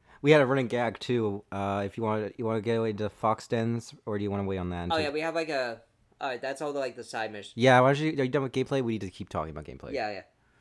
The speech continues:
Speaker 2: And I'll get there. Um,
Speaker 1: Yeah, I just wanna remind you.
Speaker 2: You can get allies to help you, but that's only for, like, missions. Certain missions. And they can go down, and you need to pick 'em up, or they die, and you get a game over.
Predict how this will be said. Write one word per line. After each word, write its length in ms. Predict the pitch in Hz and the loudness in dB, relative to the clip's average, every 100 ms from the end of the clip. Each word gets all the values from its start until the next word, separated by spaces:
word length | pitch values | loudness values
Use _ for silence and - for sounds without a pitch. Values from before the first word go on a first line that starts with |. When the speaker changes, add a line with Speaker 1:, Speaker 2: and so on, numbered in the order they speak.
| _ _ _ _ 123 | _ _ _ _ -14
Speaker 2:
And 460 | 123 127 123 123 131 | -10 -10 -10 -12 -12
I'll 140 | - 143 | -12 -10
get 140 | 127 | -10
there. 140 | 113 110 _ - 127 | -12 -18 _ -16 -12
Um, 600 | 131 135 135 135 135 131 _ _ - | -10 -8 -10 -10 -12 -14 _ _ -6
Speaker 1:
Yeah, 200 | 101 98 | -2 -2
I 40 | |
just 100 | 104 | -2
wanna 260 | 117 104 90 | -4 -4 -6
remind 380 | 87 87 80 | -6 -6 -6
you. 100 | 76 73 _ _ _ _ _ - | -8 -14 _ _ _ _ _ -16
Speaker 2:
You 100 | 120 | -10
can 100 | 139 | -6
get 180 | 156 156 | -4 -4
allies 420 | 123 117 127 139 | -4 -4 -4 -4
to 60 | 156 | -4
help 200 | 147 147 | -6 -4
you, 120 | 165 | -4
but 120 | 156 | -4
that's 180 | 139 135 | -4 -4
only 160 | 135 131 | -4 -4
for, 140 | 135 | -4
like, 200 | 113 104 | -6 -6
missions. 520 | 107 - 101 95 - _ | -12 -12 -16 -18 -20 _
Certain 260 | - 120 135 | -12 -12 -8
missions. 580 | 139 165 175 - - - _ _ _ _ - | -8 -6 -8 -10 -18 -20 _ _ _ _ -10
And 400 | 131 123 120 117 | -6 -6 -6 -4
they 140 | 123 | -4
can 300 | 120 139 131 147 | -4 -6 -6 -4
go 160 | 143 | -6
down, 520 | 139 123 120 139 170 - - - - - | -4 -6 -4 -6 -10 -14 -20 -20 -20 -18
and 100 | 120 | -14
you 80 | 131 | -10
need 60 | 135 | -8
to 40 | |
pick 200 | 143 135 | -6 -4
'em 120 | 127 | -4
up, 220 | 127 131 | -6 -8
or 160 | - 123 | -6 -4
they 140 | 120 | -4
die, 260 | 117 107 107 | -4 -4 -4
and 140 | 104 | -6
you 80 | 101 | -10
get 160 | 101 98 | -10 -12
a 20 | |
game 200 | 95 95 | -12 -16
over. 280 | 87 87 | -16 -18